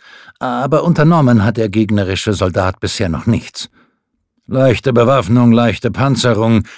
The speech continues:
resümierte Lam Shaddai den Eindruck, den er gewonnen hatte. "Er sieht nach einem Späher aus. Damit ist unser Vorteil der Überraschung aller Wahrscheinlichkeit nach gestorben,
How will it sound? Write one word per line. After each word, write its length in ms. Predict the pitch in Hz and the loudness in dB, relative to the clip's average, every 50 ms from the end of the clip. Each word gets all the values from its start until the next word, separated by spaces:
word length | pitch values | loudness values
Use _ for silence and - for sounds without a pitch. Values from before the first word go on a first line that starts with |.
| - _ | -20 _
resümierte 680 | - 104 113 110 98 110 120 113 113 113 107 104 - 104 | -6 -4 -4 -2 -2 0 0 2 2 2 2 0 -2 -4
Lam 240 | 101 101 98 98 | -2 -2 -2 -4
Shaddai 460 | 98 - - 98 87 78 92 92 95 87 | -4 -4 -4 -4 -4 -2 -2 -2 -2 -4
den 180 | 82 87 82 | -4 -6 -8
Eindruck, 600 | - - 107 107 98 87 78 - 78 71 - - | -8 -6 -4 -2 -2 -2 -4 -6 -8 -10 -10 -10
den 100 | - 78 | -8 -6
er 80 | 76 73 | -6 -6
gewonnen 480 | 76 80 76 80 80 69 65 65 64 | -6 -8 -6 -6 -6 -6 -8 -8 -8
hatte. 280 | - - - - 67 - _ - - _ _ _ _ _ _ _ | -8 -10 -10 -14 -18 -18 _ -20 -20 _ _ _ _ _ _ _
"Er 140 | - 160 139 | -4 -4 -2
sieht 220 | 113 143 147 117 | 0 0 0 2
nach 140 | 120 131 110 | 2 2 2
einem 220 | 120 120 113 107 | 4 2 2 2
Späher 500 | - - - - 143 123 110 101 104 107 | -2 -4 -2 0 2 2 4 2 2 0
aus. 360 | 113 110 107 101 - - - - _ _ _ _ _ - - - _ - | 0 -2 -2 -2 -2 -4 -6 -8 _ _ _ _ _ -20 -20 -20 _ -2
Damit 380 | 180 185 185 185 180 - - | 2 2 4 4 2 2 0
ist 240 | - 147 - - - | -2 -2 -2 -4 -2
unser 300 | 147 151 127 143 143 131 | 0 0 2 4 2 2
Vorteil 480 | - - 156 160 143 104 131 135 135 120 | 2 2 2 2 2 2 2 2 2 2
der 140 | 127 117 | 0 0
Überraschung 640 | 117 123 113 117 110 127 135 113 - 127 120 117 117 | 0 0 0 2 2 2 0 0 0 2 2 2 2
aller 220 | - 127 120 110 92 | 2 2 2 2 2
Wahrscheinlichkeit 800 | 110 98 - 120 110 104 95 98 92 - - - 101 95 82 85 | 2 0 2 0 0 0 0 -2 -4 -6 -4 -2 -2 -2 -2 -2
nach 240 | 98 92 - - | -4 -4 -4 -4
gestorben, 720 | - 95 85 - - - 120 120 110 98 71 80 80 78 73 | -6 -6 -6 -6 -2 0 2 4 4 4 2 0 -4 -6 -8